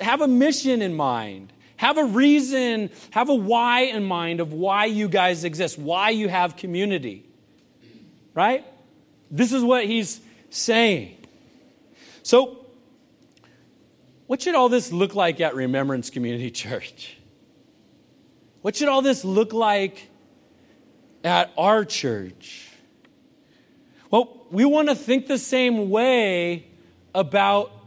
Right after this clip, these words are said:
about the essentials. And at this church, you know what? One of the things I love at this church is, is the freedom to have some different opinions.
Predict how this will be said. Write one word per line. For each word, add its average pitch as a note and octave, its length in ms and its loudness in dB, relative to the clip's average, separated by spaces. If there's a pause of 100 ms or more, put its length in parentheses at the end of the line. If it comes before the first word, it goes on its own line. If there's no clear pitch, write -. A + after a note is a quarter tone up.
(260)
about G#3+ 580 2
the G3+ 120 0
essentials. E3+ 1000 -4 (840)
And A3 120 2
at G#3 140 0
this C4+ 180 2
church, B3 120 -4
you G3+ 80 -4
know D4+ 80 2
what? F4 120 0
One A#3+ 140 4
of C4+ 80 6
the B3 60 2
things B3 160 2
I A#3 80 4
love G3+ 260 2
at G#3 80 -4
this G3 200 -4
church G#3 500 -4 (480)
is, F#3+ 460 0 (520)
is F#3+ 180 0
the G#3+ 120 2
freedom C#4 580 4
to A#3+ 60 4
have G#3 360 2
some A#3 200 -2
different G3+ 380 0
opinions. C#3 800 -6